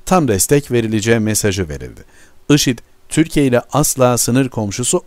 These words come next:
olmayacaktı. Bunun için ne gerekirse yapılacaktı. Beş, ışid peşmerge ve Türkmenlere yaptığı ilk saldırılarda başarı elde etse de daha sonra Türk istihbaratının yardımıyla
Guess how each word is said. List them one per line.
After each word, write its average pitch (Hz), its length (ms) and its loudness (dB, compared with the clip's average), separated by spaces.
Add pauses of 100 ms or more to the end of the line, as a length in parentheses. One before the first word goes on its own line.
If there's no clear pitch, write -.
olmayacaktı. 117 840 2 (380)
Bunun 147 200 2
için 110 320 -2 (300)
ne 170 160 2
gerekirse 101 580 -4
yapılacaktı. 82 680 -4 (680)
Beş, 107 280 -2 (340)
ışid 254 260 0 (140)
peşmerge 160 580 2
ve 131 120 2
Türkmenlere 127 600 -2
yaptığı 131 440 0 (140)
ilk 156 200 -2
saldırılarda 107 800 0 (280)
başarı 110 380 0
elde 110 360 2
etse 139 300 0
de 107 160 0 (400)
daha 294 140 0
sonra 147 320 4
Türk - 340 -6
istihbaratının 127 840 0
yardımıyla 113 760 0